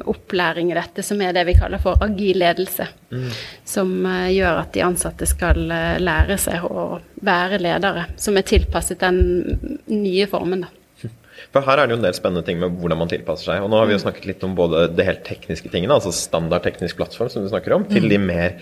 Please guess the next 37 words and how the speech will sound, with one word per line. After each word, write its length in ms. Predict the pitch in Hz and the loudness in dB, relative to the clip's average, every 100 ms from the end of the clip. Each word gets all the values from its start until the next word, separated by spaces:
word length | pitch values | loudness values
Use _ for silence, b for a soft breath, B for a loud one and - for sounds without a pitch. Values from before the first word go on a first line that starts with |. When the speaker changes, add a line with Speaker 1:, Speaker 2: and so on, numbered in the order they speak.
| B B - | B B -2
Speaker 2:
myke 300 | 113 101 - | -2 0 -2
tingene, 320 | 87 80 87 - | -2 0 -2 -2
som 140 | - | 0
er 40 | 101 | 2
Speaker 1:
Mm. 60 | |
Speaker 2:
nye 220 | 104 90 | 2 -2
former 300 | 87 92 85 | 0 0 0
for 100 | 82 | -2
ledelse 420 | 90 87 78 71 101 | 2 2 0 0 2
og 140 | 95 | 4
mer 160 | 87 90 | 2 0
tillit, 420 | - 90 85 110 | 0 -2 -2 0
og 80 | 110 | 0
kanskje 180 | 92 | 0
mer 100 | 95 | 0
selvledelse 580 | 90 - 92 80 76 - | 0 0 0 -2 -6 -6
også. 240 | - - 113 - B B B B _ - | -6 -6 -10 -12 B B B B _ -6
Og 80 | |
så, 560 | 107 - 139 131 123 113 - | -6 -2 0 2 2 0 2
eh, 160 | 117 117 110 - - - - | 4 4 -2 -10 -14 -14 -6
tenker 220 | - 120 107 | -4 0 0
jeg 0 | |
vi 60 | |
kan 100 | 127 | 0
snakke 160 | 135 110 | -2 -2
litt 120 | 95 | -6
om 80 | 117 | -8
team, 300 | - 143 208 - b b b b _ | -6 -4 -4 -6 b b b b _
fordi 280 | - 127 120 | -8 -2 2
at 400 | 117 117 - - | 2 0 -16 -8
dere 180 | 120 117 | 2 2
har 220 | 113 107 | 4 4
jo 240 | 101 107 107 | 4 2 0
jobbet 320 | 85 85 - | -2 -10 -6
en 80 | 90 | 0
del 260 | 85 82 78 | 2 2 -2
agilt, 360 | 92 98 170 | -4 -4 -4